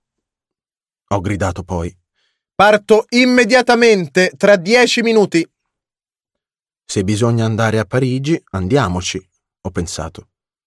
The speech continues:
Si vede che era scritto. Ed effettivamente un quarto d'ora dopo ce ne stavamo seduti tutti e tre in uno scompartimento riservato. Io, Mademoiselle Blanche e Madame Veuve Comminges. Mademoiselle Blanche,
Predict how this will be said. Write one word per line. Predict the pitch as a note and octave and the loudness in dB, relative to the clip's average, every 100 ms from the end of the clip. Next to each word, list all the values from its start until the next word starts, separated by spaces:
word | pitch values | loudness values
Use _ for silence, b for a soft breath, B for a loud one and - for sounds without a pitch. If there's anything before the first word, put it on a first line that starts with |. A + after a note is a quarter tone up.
| _ | _
Si | - G3+ | -8 -4
vede | C3+ G2+ | -4 -6
che | G2+ | -6
era | F2 E2+ | -6 -8
scritto. | - D#2 - - - _ _ _ _ _ _ _ | -12 -14 -16 -20 -20 _ _ _ _ _ _ _
Ed | - F3+ | -2 0
effettivamente | B3+ G3 F#3 F3 A#2+ C#3+ | 0 -4 -2 -2 -2 -4
un | |
quarto | C3+ E3+ F#3+ E3+ | -6 -6 -6 -8
d'ora | D#3 D3 | -6 -6
dopo | E3 F#3+ - | -6 -6 -8
ce | - D3+ | -8 -8
ne | |
stavamo | D3 D#3 C3+ A#2+ | -8 -6 -6 -4
seduti | - D3+ B2+ A#2+ | -6 -6 -6 -8
tutti | D#3+ F3 | -10 -8
e | C#3+ | -8
tre | C#3 D3+ | -6 -6
in | D3+ | -6
uno | C3 A#2 | -6 -8
scompartimento | - A2 A2 A#2 C3+ B2+ C3 B2 | -10 -12 -10 -12 -12 -12 -10 -12
riservato. | G#2 F#2 E2 F2 - _ _ _ - | -12 -12 -12 -14 -18 _ _ _ -10
Io, | F#2+ F#2+ E3+ _ _ _ _ _ _ _ _ - | -6 -4 -6 _ _ _ _ _ _ _ _ -4
Mademoiselle | B2+ C3+ D3 D3+ E3 | 0 2 2 4 2
Blanche | C#3+ D#3 F#3+ F#3 - - | 2 2 0 -4 -8 -4
e | B2 | -2
Madame | B2+ C3 D#3 D#3+ | 0 2 0 0
Veuve | B2 B2 | -4 -6
Comminges. | - A#2+ D#2+ D#2 E2 - _ _ _ _ _ _ | -6 -6 -6 -10 -14 -20 _ _ _ _ _ _
Mademoiselle | G#2+ G#2 G#2+ G2+ G2 | -4 -2 -2 -4 -4
Blanche, | G2 E2 D2+ D2+ - C#3 | -2 -2 -4 -12 -14 -16